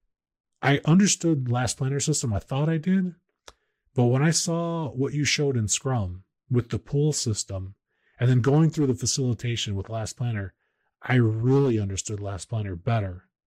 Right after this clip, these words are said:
because of the Scrum training you gave me this morning." And I said, "Wow."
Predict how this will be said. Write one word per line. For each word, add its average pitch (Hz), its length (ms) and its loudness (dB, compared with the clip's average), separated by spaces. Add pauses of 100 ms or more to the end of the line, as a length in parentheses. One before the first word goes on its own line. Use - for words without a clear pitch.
(260)
because 120 380 0
of 107 80 -2
the 104 80 -4
Scrum 117 260 -2
training 107 260 -6
you 101 60 -6
gave 101 180 -10
me 98 100 -10
this 90 200 -8
morning." 95 260 -12 (1500)
And 117 120 2
I 117 80 2
said, 104 440 -2 (240)
"Wow." 95 520 -6